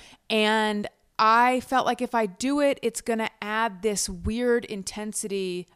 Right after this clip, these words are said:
about having a baby to my life that's gonna, like, mess up my relationships and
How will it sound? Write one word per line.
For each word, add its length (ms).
about 500
having 300
a 40
baby 320
to 140
my 80
life 320
that's 140
gonna, 160
like, 180
mess 180
up 120
my 80
relationships 720
and 100